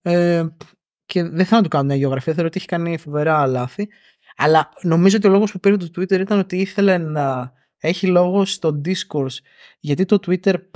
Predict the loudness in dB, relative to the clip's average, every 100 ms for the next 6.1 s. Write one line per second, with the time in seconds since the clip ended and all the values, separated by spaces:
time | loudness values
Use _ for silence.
0 | -20 _ _ _ 0 2 2 0 0 0
1 | 0 2 0 0 0 -2 0 -2 -2 -6
2 | -4 -4 -2 -4 -2 -4 -4 -4 -2 -4
3 | -8 _ _ _ _ -8 -8 -2 -2 0
4 | 0 0 0 2 2 2 0 -2 -2 -4
5 | -8 -6 -4 -4 -4 -8 -8 -2 0 0
6 | -4